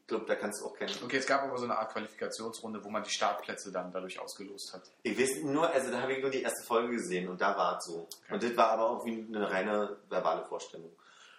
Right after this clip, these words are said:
Speaker 1: Ja, und ich habe einmal den Song gehört, hab immer auf den, also du hast gesagt, du hast drauf geklickt, da war der Link nicht mehr aktuell.
Speaker 2: Ja, ich hab dann das auch nicht mehr gefunden, weil es natürlich, ähm, gesperrt war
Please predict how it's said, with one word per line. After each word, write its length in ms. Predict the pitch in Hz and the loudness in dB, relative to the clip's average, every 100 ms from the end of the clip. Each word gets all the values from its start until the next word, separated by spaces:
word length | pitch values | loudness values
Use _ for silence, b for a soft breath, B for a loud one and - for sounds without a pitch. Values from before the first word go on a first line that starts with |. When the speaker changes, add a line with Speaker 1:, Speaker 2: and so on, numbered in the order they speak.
| - | 2
Speaker 1:
Ja, 60 | |
und 80 | 127 | 6
ich 60 | 120 | 6
habe 100 | 120 | 4
einmal 220 | 120 113 | 4 4
den 120 | 107 | 2
Song 200 | 107 110 | 2 2
gehört, 260 | 104 101 - | 4 4 2
hab 140 | - | -2
immer 160 | 135 131 | -2 -2
auf 80 | - | -2
den, 200 | 120 104 | -4 -2
also 160 | 101 | -2
du 120 | - 131 | 0 0
hast 160 | - | 0
gesagt, 200 | 113 113 | 0 0
du 60 | 117 | 0
hast 100 | - | -6
drauf 80 | - | -8
geklickt, 360 | 131 - 117 - | -8 -6 -2 2
da 80 | 107 | 4
war 80 | 104 | 6
der 100 | 101 | 4
Link 260 | 110 - | 2 -6
nicht 140 | - - | -8 -4
mehr 120 | 90 | -4
aktuell. 360 | - 92 92 | -6 -6 0
Speaker 2:
Ja, 220 | 123 120 113 | 2 2 0
ich 120 | - | -4
hab 140 | - | -8
dann 160 | 135 131 | -6 -4
das 140 | - 139 | -4 -4
auch 140 | 131 | -6
nicht 140 | 160 | -6
mehr 100 | 165 | -6
gefunden, 380 | 143 175 175 143 | -6 -6 -6 -2
weil 160 | 123 123 | 0 0
es 180 | 123 123 | -4 -10
natürlich, 500 | 123 131 120 - 127 | -12 -10 -12 -12 -8
ähm, 480 | 123 123 120 120 | -6 -6 -8 -10
gesperrt 460 | 117 - 113 151 - | -10 -8 -6 -6 -2
war 300 | 110 107 | -2 0